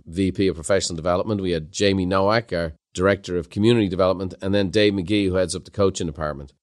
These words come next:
They are folks who have their finger on the pulse of the industry, coaching people up on what to do. Jamie, again, specialty in really helping motivate people and keep 'em up, which when you're self-employed, you gotta take the self out of self-employment.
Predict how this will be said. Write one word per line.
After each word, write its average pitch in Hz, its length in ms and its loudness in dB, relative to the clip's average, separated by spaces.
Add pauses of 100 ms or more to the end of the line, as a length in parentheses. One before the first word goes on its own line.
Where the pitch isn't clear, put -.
(340)
They 135 160 8
are 120 120 8
folks 110 460 0
who 101 200 -2
have 101 240 2
their 101 180 2
finger 101 320 0
on 95 100 0
the 87 60 -4
pulse 101 360 -2
of 95 60 -6
the 92 140 0
industry, 104 720 0 (320)
coaching 110 340 2
people 101 300 -4
up 98 140 -2
on 92 100 0
what 95 160 -2
to 87 100 -8
do. 104 460 2 (420)
Jamie, 98 400 4
again, 92 280 0
specialty 98 640 -2
in 87 220 -4
really 98 260 0
helping 90 380 -4 (120)
motivate 95 640 0
people 90 280 -6
and 82 80 -12
keep 90 180 -6
'em 95 80 -2
up, 95 180 -4
which - 260 -8 (200)
when 107 140 4
you're 147 100 8
self-employed, 110 680 2
you 92 40 -8
gotta 98 180 0
take 92 220 -4
the 104 80 -8
self 95 380 0
out 87 120 -4
of 80 60 -8
self-employment. 80 800 -4